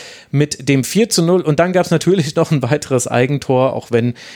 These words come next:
da auch ein Spanier hätte treffen können. Kucka in der einundsiebzigsten Minute und dann wird es ein fünf zu null, das deutlichste Ergebnis dieser Gruppenphase und gleichzeitig vielleicht auch die schlechteste Leistung einer Mannschaft in dieser Gruppenphase?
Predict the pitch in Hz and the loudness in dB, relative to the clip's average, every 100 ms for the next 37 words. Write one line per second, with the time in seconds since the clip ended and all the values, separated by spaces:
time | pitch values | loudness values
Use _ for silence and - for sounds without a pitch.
0 | - - 113 120 - 117 - 117 - 117 | -8 -2 0 0 0 -4 -2 -4 -2 0
1 | 127 120 113 113 - 120 127 127 120 123 | 2 0 0 -4 -4 -4 -4 -2 -2 -2
2 | - - - 143 139 135 123 123 143 156 | -4 -4 -2 -2 0 0 -2 0 -2 -2
3 | 151 160 139 147 139 156 151 131 127 180 | -4 -4 -4 -2 0 0 0 0 0 0
4 | - 156 135 - 208 - - 143 185 220 | -2 -2 -2 0 -2 -2 -2 0 2 0
5 | 139 131 165 185 170 - 135 127 147 147 | -2 0 0 0 -2 -2 -2 -2 -2 -2
6 | 160 - - - - 143 139 127 - 160 | -4 -4 -16 -20 -8 -2 0 0 -4 -4
7 | 160 - 127 143 175 196 160 - 131 151 | -2 -4 0 0 0 -2 -4 -2 -2 0
8 | - 170 170 - 131 127 127 170 - 151 | -2 -2 -4 -4 -2 0 0 0 -2 -4
9 | 151 - 147 139 - 127 147 - - - | -4 -6 -4 -2 -2 -2 -4 -4 -4 -2
10 | 151 127 120 156 - 185 156 165 165 165 | -2 0 0 0 -2 -4 -2 -4 -2 -2
11 | 165 180 - 160 165 160 165 165 - 165 | -4 -6 -8 -8 -6 -4 -4 -6 -8 -6
12 | 170 165 190 | -4 -4 -8